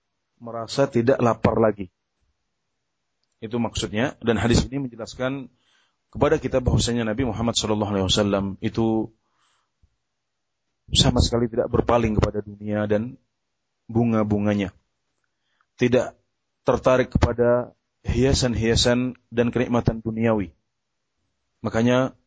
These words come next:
beliau meminta kepada Allah Subhanahu wa taala agar rezeki keluarga beliau itu dibuat sekedar yang cukup untuk makan, yang cukup untuk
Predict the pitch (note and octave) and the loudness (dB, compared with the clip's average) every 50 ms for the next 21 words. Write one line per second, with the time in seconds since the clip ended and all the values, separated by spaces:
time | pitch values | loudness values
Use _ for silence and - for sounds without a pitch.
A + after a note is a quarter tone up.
0 | _ _ _ _ _ _ _ - A#2 A#2+ A#2+ C3 C3 B2+ A#2+ A#2 B2+ C3+ - B2+ | _ _ _ _ _ _ _ -2 0 2 4 4 2 2 2 0 0 0 0 -2
1 | - A2 A2+ G#2+ A2 F2 A#2+ A#2+ A2 - - G#2 G2+ G#2 G#2+ G#2 G2+ - - G2+ | 0 0 2 2 2 2 2 2 2 0 0 0 0 0 2 0 0 0 2 0
2 | A2 A#2+ B2 - A#2 G#2+ G#2+ B2+ D3 - - - - _ _ _ _ _ _ - | 2 2 2 2 2 4 4 4 4 4 2 -4 -8 _ _ _ _ _ _ -2
3 | B2 B2 B2 A2 B2 D#3+ - F3 C#3+ - A#2+ A#2+ B2 A#2+ A2 A2+ A2 A2 A2+ G#2+ | 0 0 0 2 0 0 2 0 0 2 4 2 4 4 4 2 2 2 2 2
4 | G#2+ G#2 G#2 A2+ C#3 - - - - - G#2+ - B2+ A#2 A#2 G#2+ G2+ G#2 G#2 A#2+ | 4 4 4 4 4 0 -2 -8 -4 -4 0 0 2 2 2 2 2 4 4 4
5 | C#3+ - - - _ - - - - - - A#2 - B2 C#3 C3+ A#2+ A2 G2+ G2+ | 2 2 -4 -14 _ -2 -2 -2 -2 -2 -8 -4 0 2 2 2 2 -2 -2 -4
6 | - - - - B2+ - - A2+ A2+ - A2+ - A2 G2+ - - G#2 F#2 F2+ E2 | -4 -4 0 0 -2 0 0 -4 -2 -2 -2 -2 -2 -4 -4 -4 -8 -8 -8 -10
7 | _ _ _ _ _ _ _ _ _ _ - A#2+ A#2 A2 - B2+ A#2 - - - | _ _ _ _ _ _ _ _ _ _ -2 -2 -2 0 0 -2 0 2 0 0
8 | - - B2 - - D3+ - | 0 0 -4 -2 -4 -4 -4